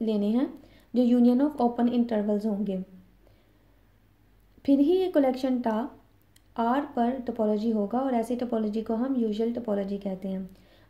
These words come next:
अब हम यूजुअल टोपोलॉजी में ओपन सेट और क्लोज सेट्स को देखते हैं। यूजुअल टोपोलॉजी में कोई भी सेट ओपन होगा अगर वो ओपन इंटरवल हो या union of open interval हो,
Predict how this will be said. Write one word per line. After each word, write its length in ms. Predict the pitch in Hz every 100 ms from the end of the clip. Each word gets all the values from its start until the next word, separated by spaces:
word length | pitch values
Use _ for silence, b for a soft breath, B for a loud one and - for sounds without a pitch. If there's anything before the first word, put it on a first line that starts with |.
| -
अब 120 | 285
हम 120 | 302
यूजुअल 340 | 277 269 294 294
टोपोलॉजी 420 | 285 262 240 262
में 280 | 262 262 262
ओपन 340 | 226 226 262
सेट 260 | 254 262 254
और 160 | 247 247
क्लोज 320 | 226 226 254
सेट्स 260 | 254 240 -
को 100 | 226
देखते 340 | 208 208 -
हैं। 140 | 233 294 - b b b b b b -
यूजुअल 380 | 240 262 349
टोपोलॉजी 460 | 370 294 262 262 269
में 260 | 240 220 240 -
कोई 200 | - 285 311
भी 200 | 359 339
सेट 320 | 240 226 - - -
ओपन 320 | 247 247 311
होगा 320 | 285 240 240 247
अगर 300 | 233 220 226
वो 140 | 233
ओपन 300 | 226 214 220
इंटरवल 480 | 226 208 202 196 233
हो 180 | 269 339 - _ _ _ _ _ -
या 140 | 247
union 400 | 254 226 220 226
of 160 | 277 277
open 300 | 220 220 240
interval 460 | 240 214 190 196 185
हो, 140 | 190